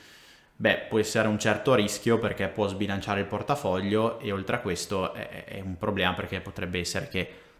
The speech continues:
non abbiamo nemmeno la liquidità necessaria <laughs> per, per poterlo fare se abbiamo un portafoglio troppo piccolo. Quindi è un'altra cosa da tenere in conto, ma questa è una strategia soprattutto per chi ha un portafoglio di dividendi e che magari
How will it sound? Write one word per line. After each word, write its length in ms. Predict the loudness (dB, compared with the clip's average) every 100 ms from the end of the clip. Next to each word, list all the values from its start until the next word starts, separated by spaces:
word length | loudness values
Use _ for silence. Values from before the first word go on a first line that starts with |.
| -4
non 100 | 0
abbiamo 280 | 2 2 2
nemmeno 520 | 2 4 4 4 4
la 100 | 4
liquidità 460 | 2 0 0 0
necessaria 600 | -2 -2 -4 2 2 2 -2
<laughs> 40 |
per, 380 | 0 2 0 0
per 160 | -4 -2
poterlo 400 | -2 -2 0 0
fare 280 | 4 4 2
se 100 | -2
abbiamo 200 | -2 -2
un 60 |
portafoglio 640 | -2 -4 -6 -4 -2 -2 -4 -8 -18
troppo 300 | -8 -8 -6
piccolo. 500 | -6 -6 -4 -4 -6 -14 _ _ _ _ _ _ -20 -2
Quindi 200 | 2 4
è 20 |
un'altra 300 | 4 2 0
cosa 160 | 0 2
da 100 | 2
tenere 240 | 2 2
in 80 | 2
conto, 440 | 2 4 4 2 -2 -2
ma 100 | 2
questa 220 | 2 2
è 20 | 2
una 80 |
strategia 540 | 2 0 0 0 -2 -2
soprattutto 500 | -4 -2 -2 -2 0
per 140 | 0
chi 120 | 4
ha 60 | 4
un 140 | 4
portafoglio 920 | 2 0 0 0 2 4 2 -2 -6 -6
di 100 | -2
dividendi 640 | 2 4 6 4 2 -2 -8 -20 -4
e 160 | 2 2
che 80 | 2
magari 340 | 4 4 4